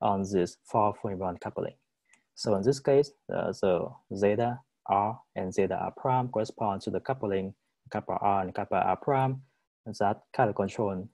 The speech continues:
the kind of, uh, couple, uh, the same family, the chi and chi bar, both charged under S U N plus three, and the kappa delta and kappa delta tilde, um,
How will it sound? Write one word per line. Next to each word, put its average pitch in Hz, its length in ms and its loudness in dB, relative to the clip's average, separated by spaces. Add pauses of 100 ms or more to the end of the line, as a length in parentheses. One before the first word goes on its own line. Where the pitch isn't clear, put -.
the - 80 -4
kind 107 280 -4
of, 87 160 -4
uh, - 140 -2
couple, 98 500 -4 (400)
uh, - 140 -4 (140)
the - 80 4
same 113 360 4
family, 101 500 -2 (180)
the 95 60 -6
chi 98 240 0
and 92 80 -4
chi 101 140 -6
bar, 92 340 0
both 104 200 -2
charged 101 260 -6
under 92 220 0
S - 200 -4
U 95 100 -2
N 113 200 -2
plus 131 160 -4
three, 123 320 2 (560)
and 104 300 2
the 92 280 2
kappa 107 380 0
delta 120 340 0
and 113 220 2
kappa 107 280 0
delta 95 400 0
tilde, 123 400 2 (480)
um, 90 380 2